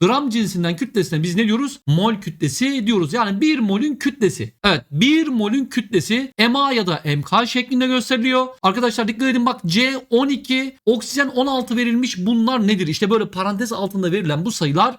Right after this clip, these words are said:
ne demektir? Ben onları tek tek buraya yazdım. Bir mol karbon atomu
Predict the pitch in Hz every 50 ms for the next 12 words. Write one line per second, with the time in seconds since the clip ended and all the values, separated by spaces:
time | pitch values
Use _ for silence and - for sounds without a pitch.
0 | _ _ - 135 139 170 214 226 233 214 208 208 202 220 208 247 285 269 233 208
1 | 208 190 196 269 254 - - 196 196 196 196 185 170 151 139 165 202 202 185 220
2 | 220 214 214 - - - _ _ _ _ - 151 208 247 285 294 294 285 240 220
3 | 220 240 247 220 - - 165 156 156 156 151 143 143 165 226 233 233 - 196 202
4 | 202 226 226 208 202 214 214 214 -